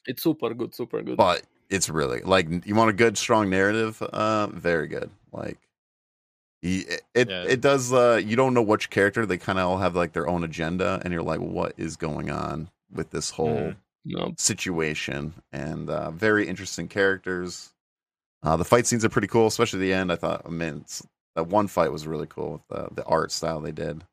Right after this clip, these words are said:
Speaker 1: It was, it was.
Speaker 2: Um,
Speaker 3: Yeah, I'm watching the trailer right now, and I see this guy who's swinging, like, a huge mace into, like, a
Speaker 2: Yeah.
Speaker 3: field of orcs. That looks
Speaker 2: Yeah.
Speaker 3: really tight. Like, that just looks really
Speaker 2: It's,
Speaker 3: fluid.
Speaker 2: it's really, it's really good. I,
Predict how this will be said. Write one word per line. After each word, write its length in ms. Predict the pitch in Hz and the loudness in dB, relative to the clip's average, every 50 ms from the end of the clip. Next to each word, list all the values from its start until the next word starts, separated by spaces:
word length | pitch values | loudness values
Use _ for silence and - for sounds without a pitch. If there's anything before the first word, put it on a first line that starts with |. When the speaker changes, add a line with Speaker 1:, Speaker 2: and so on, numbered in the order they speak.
| _ - - | _ -16 -12
Speaker 1:
It 80 | - | -10
was, 320 | - - - - - - - | -8 -6 -8 -8 -10 -12 -14
it 80 | - | -12
was. 240 | - - - - - | -12 -12 -12 -12 -10
Speaker 2:
Um, 540 | - - 64 73 71 60 - - - 87 95 - | -8 -6 -6 -6 -6 -8 -8 -10 -12 -14 -16 -16
Speaker 3:
Yeah, 60 | 104 104 | -14 -12
I'm 100 | 104 101 | -6 -4
watching 320 | 101 101 101 - 113 107 | -4 -4 -4 -6 -10 -10
the 80 | 101 95 | -12 -8
trailer 320 | - - 107 104 104 101 | -6 -4 -2 -2 0 -2
right 160 | 98 95 98 92 | -2 -4 -4 -6
now, 160 | 98 95 98 | -8 -8 -8
and 100 | 98 98 | -8 -8
I 80 | 98 | -8
see 160 | 98 - - 110 | -8 -8 -8 -8
this 200 | 104 101 95 95 | -6 -6 -6 -6
guy 240 | - 104 95 95 95 | -4 -2 0 0 0
who's 180 | 98 101 95 | -2 -2 -4
swinging, 420 | - - - 113 107 104 107 107 101 | -6 -4 -2 0 -2 0 -2 -4 -6
like, 160 | 101 98 95 | -6 -8 -8
a 40 | 107 98 | -8 -12
huge 540 | - - 110 104 104 104 101 101 - - _ _ _ _ _ | -12 -12 -10 -8 -8 -8 -10 -12 -16 -20 _ _ _ _ _
mace 460 | - 107 101 104 104 107 110 101 - | -14 -6 -2 0 0 2 0 0 -2
into, 420 | - 107 107 104 101 101 101 101 90 - | -4 -4 -2 0 0 0 0 -2 -2 -2
like, 180 | 101 98 - | -2 0 0
a 60 | 98 | 0
Speaker 2:
Yeah. 220 | 87 82 80 73 - - _ - 120 113 - _ _ - | 0 0 0 -2 -4 -6 _ -18 -20 -20 -20 _ _ -4
Speaker 3:
field 300 | 135 131 127 127 120 120 | 0 2 2 4 4 2
of 60 | 117 85 | 0 0
orcs. 540 | 87 98 104 107 110 - - - - - - | 0 0 2 2 2 0 -2 -6 -12 -6 -4
That 140 | 104 113 120 | -2 0 0
looks 100 | 143 156 | 0 -2
Speaker 2:
Yeah. 80 | 151 - | -2 -4
Speaker 3:
really 220 | 101 95 98 95 | -4 -6 -6 -8
tight. 360 | - - 98 95 95 92 - - | -6 -4 -2 -2 -2 -2 -4 -6
Like, 160 | 98 95 - _ _ _ | -8 -10 -12 _ _ _
that 160 | - 101 101 95 | -8 -6 -6 -6
just 160 | 104 104 - | -8 -6 -6
looks 160 | 110 101 - | -6 -6 -4
really 140 | - 95 95 | -6 -6 -6
Speaker 2:
It's, 80 | 92 - | -6 -6
Speaker 3:
fluid. 160 | - 98 95 | -4 -4 -2
Speaker 2:
it's 180 | 92 95 92 92 | -2 -4 -4 -6
really, 360 | 87 85 87 80 73 73 76 _ _ | -4 -2 -2 -2 -2 -4 -8 _ _
it's 220 | - - - - - | -16 -16 -16 -14 -12
really 200 | 73 67 71 80 | -10 -10 -10 -10
good. 260 | - - 55 - - - _ _ _ _ _ - | -12 -12 -12 -12 -14 -16 _ _ _ _ _ -8
I, 140 | 69 71 | -6 -4